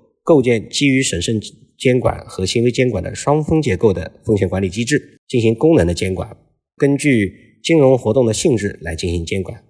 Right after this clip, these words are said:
无论是哪个金融机构，相同功能、相同法律体系的金融产品都要按照相同的规则接受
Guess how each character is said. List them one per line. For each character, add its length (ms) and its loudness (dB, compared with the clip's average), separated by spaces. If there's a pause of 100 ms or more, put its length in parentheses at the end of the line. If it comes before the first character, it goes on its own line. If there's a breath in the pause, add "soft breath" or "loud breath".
(480)
无 100 4
论 160 6
是 80 0
哪 140 2
个 80 0
金 120 0
融 140 2
机 140 -2
构， 360 -2
相 240 2
同 160 2
功 200 6
能、 160 4
相 200 0
同 160 2
法 140 -2
律 100 -2
体 160 -10
系 160 -10
的 140 -8
金 180 -4
融 160 0
产 180 -4
品 160 -6
都 200 4
要 80 2
按 320 -2
照 180 0
相 320 -4
同 200 -6
的 100 -4
规 220 0
则 160 -8
接 180 -2
受 240 -2